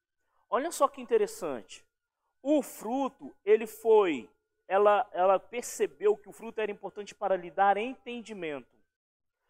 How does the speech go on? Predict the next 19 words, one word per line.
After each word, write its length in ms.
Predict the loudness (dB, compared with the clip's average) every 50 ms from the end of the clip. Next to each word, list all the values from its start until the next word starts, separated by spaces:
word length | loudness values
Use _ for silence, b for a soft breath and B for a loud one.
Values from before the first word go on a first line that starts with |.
| _ _ _ _ _ _ 0
Aí 240 | 2 2 2 2 0
vem 240 | -4 -6 -6 -6
uma 220 | -6 -4 -4 -4 -4
pergunta, 800 | -2 -4 -4 -4 -4 -8 -10 -10 -10 -10 -10 -12 -14 -16 -14 -10
e 60 | -6
eu 100 | -6 -6
quero 200 | -4 -4 -8 -8
fazer 180 | -6 -8 -10 -10
essa 140 | -8 -10 -8
pergunta 440 | -4 -4 -4 -4 -4 -8 -8 -8 -10
para 180 | -8 -6 -8
vocês. 580 | -8 -8 -12 -16 -14 -12 -12 -14 -14 -16 _ _ _ _ _ _ _
Nós 120 | -14 -10
estamos 220 | -8 -8 -8 -10 -12
com 120 | _ -16
o 60 | -14
chat 300 | -10 -8 -6 -6 -6 -6 _ _ _
disponível 580 | _ -20 _ -14 -12 -12 -12 -14 -12 -10 -10
aí? 240 | -10 -10 -10 -14 -18